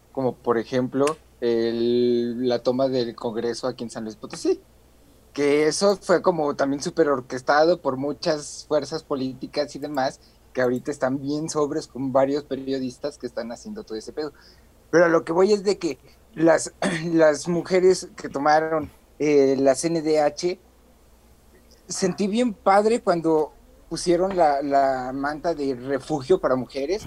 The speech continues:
fue como de, "Órale", o sea, eso fue como algo súper, súper, súper social,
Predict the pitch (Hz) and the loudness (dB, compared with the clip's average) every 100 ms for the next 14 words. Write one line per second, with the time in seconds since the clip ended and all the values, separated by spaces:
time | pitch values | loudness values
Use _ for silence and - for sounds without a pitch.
0 | - - - - 160 180 170 147 151 233 | -12 -16 -14 -6 0 2 4 6 6 6
1 | 240 185 156 175 160 - _ _ _ _ | 6 4 4 2 0 -2 _ _ _ _
2 | _ - - 190 202 254 220 247 269 240 | _ -16 4 4 4 0 0 0 0 2
3 | 202 196 208 247 226 - 247 - 240 220 | 4 4 2 -2 -4 -4 -4 2 2 2
4 | 226 - 226 - - 285 285 269 240 185 | -6 -2 -2 -2 -2 0 2 -2 -2 -2
5 | 190 190 240 | 0 2 0